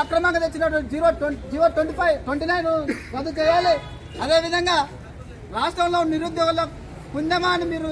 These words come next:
ఈరోజు రాజాధికారం చేతబట్టి సీఎంసీలో కూర్చున్నారు. మరి ఆ నిరుద్యోగులకు ఇచ్చినట్టు హామీలను మీరు మర్చిపోయినారు. యూత్ డిగ్రీలో చేసిన ప్రియాంక గాంధీ గారు కానీ, ఢిల్లీ నుంచి వచ్చినట్టు బడా లీడర్ మా ఢిల్లీకి వచ్చి అన్న-, ఢిల్లీకి వచ్చినటువంటి మీ సందర్భం మర్చిపోయారు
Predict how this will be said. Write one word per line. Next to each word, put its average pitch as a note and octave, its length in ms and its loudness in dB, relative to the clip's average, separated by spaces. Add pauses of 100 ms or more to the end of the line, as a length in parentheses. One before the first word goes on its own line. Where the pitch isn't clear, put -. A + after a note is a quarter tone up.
ఈరోజు D#4+ 220 0 (100)
రాజాధికారం D#4+ 500 0 (100)
చేతబట్టి E4 500 0 (400)
సీఎంసీలో E4 560 4
కూర్చున్నారు. E4+ 480 2 (420)
మరి E4 140 6 (100)
ఆ - 20 6 (180)
నిరుద్యోగులకు F4+ 500 2
ఇచ్చినట్టు E4 340 2
హామీలను E4+ 360 2
మీరు D4 160 -2
మర్చిపోయినారు. E4 580 6 (760)
యూత్ F4 240 -2
డిగ్రీలో F#4 360 2
చేసిన D#4+ 260 0
ప్రియాంక E4 360 4
గాంధీ E4 240 0
గారు E4 220 6
కానీ, F#4 200 4 (480)
ఢిల్లీ F4 220 0 (100)
నుంచి F#4 220 -2
వచ్చినట్టు E4+ 400 2 (220)
బడా E4+ 240 6
లీడర్ F4+ 340 4
మా E4 80 2 (120)
ఢిల్లీకి F#4 340 2
వచ్చి E4+ 220 4
అన్న-, E4 220 2 (360)
ఢిల్లీకి E4+ 300 2
వచ్చినటువంటి E4 600 0 (680)
మీ D#4 60 4 (100)
సందర్భం F4 420 4
మర్చిపోయారు D#4+ 380 4